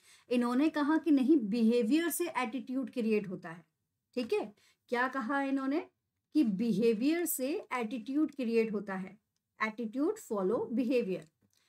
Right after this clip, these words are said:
ठीक है। ये इन्होंने कहा कि no, रिवर्स भी ऐसा हो सकता है, यानी कि जॉब परफॉर्मेंस आपका बिहेवियर है, उससे आपका जॉब सेटिस्फेक्शन भी मिल सकता है, ठीक है।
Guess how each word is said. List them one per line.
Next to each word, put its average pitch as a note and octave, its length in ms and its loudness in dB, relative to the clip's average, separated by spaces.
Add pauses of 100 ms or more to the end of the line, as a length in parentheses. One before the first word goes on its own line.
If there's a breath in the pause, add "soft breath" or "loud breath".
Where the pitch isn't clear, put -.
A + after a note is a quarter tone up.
(240)
ठीक D#4 200 2
है। F#3 100 -2
ये C4+ 180 0
इन्होंने C4 360 -2
कहा G#3+ 280 -2
कि A#3+ 200 -4
no, B3 300 2 (400)
रिवर्स B3+ 540 0
भी B3+ 260 4
ऐसा C4+ 400 -6
हो D4 300 -2
सकता G#3 400 -8
है, G3+ 400 -6
यानी A#3 200 -6
कि A#3+ 120 -4
जॉब A3 400 -2
परफॉर्मेंस C#4+ 540 -2
आपका G#3+ 260 -6
बिहेवियर G3 600 -2
है, D4+ 200 -4 (100)
उससे B3 360 -4
आपका A#3+ 380 -4
जॉब A3 260 -4
सेटिस्फेक्शन G3+ 720 -10
भी D4+ 240 -2
मिल G3+ 200 2
सकता G#3+ 480 -10 (100)
है, A#3 180 -10 (440)
ठीक C4+ 180 -4
है। A4+ 220 -4